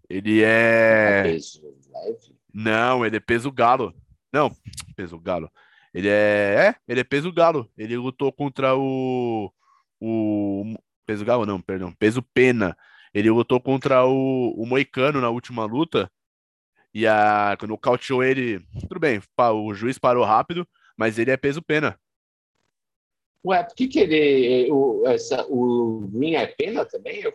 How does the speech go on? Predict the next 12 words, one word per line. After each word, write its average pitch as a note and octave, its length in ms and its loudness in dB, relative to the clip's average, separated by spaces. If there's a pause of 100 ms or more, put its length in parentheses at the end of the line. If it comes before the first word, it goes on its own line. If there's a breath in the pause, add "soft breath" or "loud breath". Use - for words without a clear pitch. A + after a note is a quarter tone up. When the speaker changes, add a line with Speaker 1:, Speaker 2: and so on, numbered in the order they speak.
Speaker 2:
confundi, A#2+ 440 -14
então? C#3+ 320 -8 (540)
Ou B2 100 0
ele A#2 100 -2
subiu A#2 300 -2
de A2+ 80 -6
categoria A2 400 -2
pra G2+ 120 -2
lutar G2 220 -2
nessa G2 220 -12
divi-, F#2+ 300 -8
nessa, F#2+ 580 0